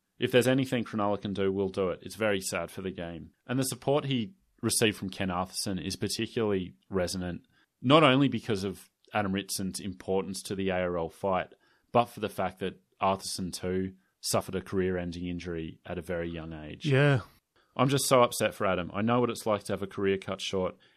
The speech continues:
Speaker 1: and it took me ten years to get over what happened to me."
Speaker 2: I have to thank, um,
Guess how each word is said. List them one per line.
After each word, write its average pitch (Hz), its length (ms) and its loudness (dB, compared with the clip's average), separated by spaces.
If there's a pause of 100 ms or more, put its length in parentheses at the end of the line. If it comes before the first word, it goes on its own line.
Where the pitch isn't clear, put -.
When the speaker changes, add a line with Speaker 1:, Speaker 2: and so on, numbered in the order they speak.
Speaker 1:
and 110 100 0
it 107 80 -4
took - 160 -2
me 113 120 -4
ten 104 220 -6
years 98 260 -4
to 95 80 -8
get 90 120 -2
over 85 240 -4
what 87 160 -4
happened 87 300 -10
to 90 100 -10
me." 78 320 -10 (300)
Speaker 2:
I 175 60 4
have 160 60 2
to 170 100 4
thank, 117 320 0
um, 117 500 -2